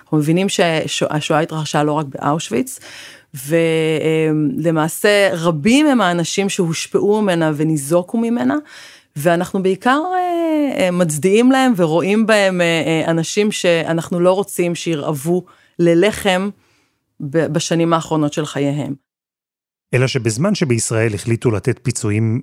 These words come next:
Speaker 2: ליותר אנשים, בגרמניה קרה דבר הפוך. באלף תשע מאות שישים ותשע הגרמנים החליטו שלא יקבלו יותר תביעות פיצויים חדשות. וההחלטה הזו יצרה קבוצה חדשה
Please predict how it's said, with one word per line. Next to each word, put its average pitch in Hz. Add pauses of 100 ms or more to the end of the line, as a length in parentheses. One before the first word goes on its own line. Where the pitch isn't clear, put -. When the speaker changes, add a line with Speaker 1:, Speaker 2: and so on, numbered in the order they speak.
(120)
Speaker 2:
ליותר 98
אנשים, 104 (440)
בגרמניה 123 (440)
קרה 107
דבר 101
הפוך. - (460)
באלף 107
תשע 180
מאות 175
שישים -
ותשע 110 (160)
הגרמנים 110
החליטו 147
שלא 123
יקבלו 120
יותר 127
תביעות 104
פיצויים 104
חדשות. 98 (540)
וההחלטה 107
הזו 165
יצרה 143
קבוצה 135
חדשה 131